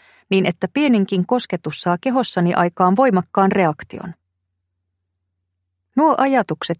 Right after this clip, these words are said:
jyskyttävät alitajunnassani joka kerta, kun juttelen hänen kanssaan.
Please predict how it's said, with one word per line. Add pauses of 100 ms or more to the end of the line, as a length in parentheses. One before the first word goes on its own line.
jyskyttävät
alitajunnassani
joka
kerta,
kun
juttelen
hänen
kanssaan.